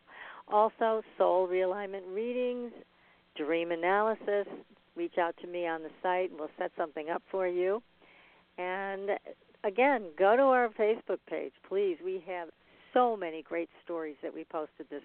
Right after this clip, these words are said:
week. So follow us. You'll be able to keep up with everything that we're putting out on Facebook. Lots of U F O pictures and great pictures from the Stardust Ranch also.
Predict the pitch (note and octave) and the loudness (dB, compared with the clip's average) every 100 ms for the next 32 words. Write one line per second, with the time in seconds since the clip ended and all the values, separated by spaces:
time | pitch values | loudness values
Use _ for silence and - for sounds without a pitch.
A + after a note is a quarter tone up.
0 | - F#3+ C4+ - _ - - - - - | -4 -2 -2 -6 _ -20 -20 -20 -20 -10
1 | - F#3 F3 D#3 _ _ _ G3 G3 A3 | 2 2 2 -4 _ _ _ 4 6 6
2 | A3+ A#3 A#3 F#3+ E3 F3 F3 E3+ E3 A3+ | 6 4 0 -6 -4 -2 -2 -4 -10 -8
3 | G#3+ G3+ G#3 - F#3 - G#3 A3 G3+ F#3+ | -2 2 2 2 -4 -2 -4 -2 -4 -4
4 | F3+ D#3+ D3+ D#3 D#3+ - F#3 E3+ E3 D#3+ | -6 -6 -8 -10 -10 -6 -6 -6 -6 -4
5 | D#3+ - - - - F#3 G#3 G#3+ G3 F#3 | -4 -6 -20 -20 -6 0 0 2 2 2
6 | - F#3 - D#3 E3+ F#3+ G3+ - G3 G3 | 2 0 0 -2 4 6 4 2 2 6
7 | G3 F#3+ F#3+ F#3 G3 F#3+ - G3 F#3+ F#3 | 4 4 0 0 0 -4 -2 -2 -2 -6
8 | - _ - - _ _ - F3 E3+ E3 | -16 _ -20 -20 _ _ -8 -2 0 0
9 | E3 E3 - - _ _ _ - E3+ G3 | -2 -4 -8 -10 _ _ _ -8 0 4
10 | B3+ - F3+ D#3+ - D#3 C#3+ D#3 - _ | 4 2 -2 -2 -2 -2 -2 -6 -16 _
11 | _ - D#3+ D#3 - D#3+ - - D3+ C#3+ | _ 0 0 0 -8 -10 -4 2 4 4
12 | C3+ - - D#3+ C3+ D#3 - - - - | 0 -4 -20 -8 -2 -2 -2 -12 -20 -4
13 | E3+ E3 - - | -2 -2 -2 -4